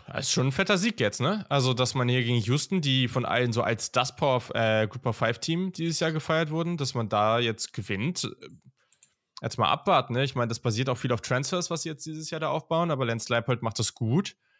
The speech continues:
Und weiß ich nicht, natürlich werden sie jetzt ein paar Spiele in der eigenen Conference verlieren, aber ja, also wenn die am Ende da jetzt ein Bowl-Game machen oder irgendwie fünf, sechs Siege holen und du startest hier gut ins Jahr und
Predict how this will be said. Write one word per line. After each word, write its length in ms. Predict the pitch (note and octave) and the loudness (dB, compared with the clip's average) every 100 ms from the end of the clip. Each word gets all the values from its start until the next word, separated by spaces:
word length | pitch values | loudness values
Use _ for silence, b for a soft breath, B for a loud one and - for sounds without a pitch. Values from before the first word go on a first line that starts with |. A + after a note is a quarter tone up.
| _ _ _ _ _ _ _ - | _ _ _ _ _ _ _ 0
Und 480 | C#3 C3 B2+ - - _ _ | 2 4 2 -4 -6 _ _
weiß 260 | A2 G#2+ A#2+ | -10 -4 2
ich 60 | E3+ | 4
nicht, 160 | C3 | 4
natürlich 460 | E3+ - B2+ D#3+ C3+ | 2 0 0 0 2
werden 160 | A#2+ A2 | 2 2
sie 80 | |
jetzt 140 | A2+ - | -2 -2
ein 60 | |
paar 100 | A#2+ | -2
Spiele 280 | A2 - G#2+ | -2 -2 -2
in 80 | A2 | 0
der 100 | G#2+ | 0
eigenen 240 | G#2 G#2+ | 0 -2
Conference 360 | - A2+ G#2+ G#2 | -2 -4 -4 -6
verlieren, 520 | - G2+ D3+ B2+ G2 | -4 0 2 0 -2
aber 680 | - G2+ G#2 G#2 G2+ G2+ - _ _ _ _ | -6 -4 -4 -2 -2 -2 -8 _ _ _ _
ja, 380 | - - B2 D#3 | -20 -10 -6 -6
also 220 | - G#2 G#2+ | -6 -8 -6
wenn 120 | A2 | -4
die 80 | A2 | -4
am 100 | G#2 | -2
Ende 220 | A2 A2 | -4 -2
da 120 | G#2+ | -2
jetzt 220 | G#2 - | -2 -6
ein 60 | B2+ | -8
Bowl-Game 340 | G#2+ A2+ C3+ | -6 -4 -4
machen 260 | B2 A#2+ B2 | -4 -6 -6
oder 160 | G#2+ | -4
irgendwie 200 | G#2 G#2+ A2 | -4 -6 -6
fünf, 180 | A#2+ | -6
sechs 220 | A2+ A2 - | -4 -4 -6
Siege 240 | A2+ C#3+ | -4 -2
holen 340 | C3 B2+ B2+ | 0 0 -2
und 160 | A#2 A2 | -4 -8
du 120 | A2 | -8
startest 400 | G2 A2+ A2 B2+ | -2 0 2 0
hier 80 | - | -4
gut 160 | A#2 G#2+ | -6 -6
ins 180 | G#2+ - | -6 -2
Jahr 440 | G2+ A#2 C3 B2+ | 2 4 2 0
und 180 | A2 | -2